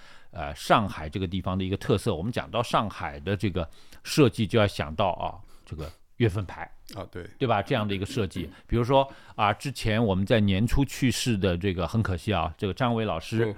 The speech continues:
Speaker 2: 嗯。
Speaker 1: 哎，他也是月份牌研究和收藏的一个非常重要的一个藏家和研究者。那么说到月份牌，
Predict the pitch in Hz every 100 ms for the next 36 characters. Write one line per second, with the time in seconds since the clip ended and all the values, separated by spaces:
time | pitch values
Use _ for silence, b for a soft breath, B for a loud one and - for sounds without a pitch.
0 | B B B 123 117 - 156 165 120 101
1 | 135 127 147 117 120 107 117 101 110 117
2 | 135 113 113 - 147 - 85 107 113 101
3 | 95 104 92 87 B - 127 123 151 120
4 | 113 98 101 104 - 104 120 107 110 95
5 | 98 104 95 78 - B B - 247 240
6 | 196 170 247 247 226 254 190 214 151 -
7 | 82 92 143